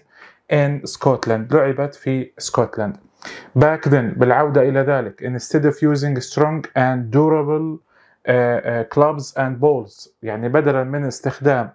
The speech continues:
آه، كرات ومضرب، آه، يعني دائري وقوي،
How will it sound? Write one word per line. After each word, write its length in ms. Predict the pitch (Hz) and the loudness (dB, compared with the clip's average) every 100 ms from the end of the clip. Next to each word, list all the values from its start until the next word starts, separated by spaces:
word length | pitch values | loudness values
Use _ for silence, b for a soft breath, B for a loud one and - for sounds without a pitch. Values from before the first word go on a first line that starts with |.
| b b b b b _ 135 | b b b b b _ 0
آه، 800 | 127 127 127 123 120 117 104 - - | 2 0 0 0 0 0 -4 -6 -2
كرات 540 | 143 143 139 110 - - _ 127 | 2 2 0 -4 -12 -20 _ 2
ومضرب، 720 | 131 127 127 135 131 117 117 _ 135 | 2 2 0 -2 -2 -4 -6 _ -6
آه، 260 | 117 110 95 | -4 -2 0
يعني 280 | 110 110 | 0 0
دائري 600 | 113 143 143 123 117 110 | 2 2 2 -2 -2 -4
وقوي، 960 | 107 120 123 123 98 - 151 170 208 | -2 0 2 0 -4 -2 -2 0 -2